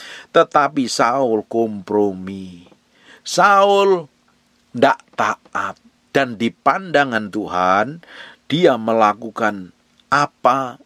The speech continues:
yang jahat di mata Tuhan. Kalau melakukan apa yang jahat di mata Tuhan, seperti dosanya nanti Bapak Ibu, dosanya raja-raja Israel tuh. Ketika mereka melakukan apa yang jahat di mata Tuhan,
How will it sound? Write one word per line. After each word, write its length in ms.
yang 420
jahat 400
di 100
mata 460
Tuhan. 320
Kalau 160
melakukan 480
apa 420
yang 140
jahat 240
di 80
mata 240
Tuhan, 320
seperti 540
dosanya 560
nanti 160
Bapak 240
Ibu, 160
dosanya 400
raja-raja 420
Israel 460
tuh. 40
Ketika 300
mereka 240
melakukan 480
apa 420
yang 160
jahat 380
di 80
mata 400
Tuhan, 420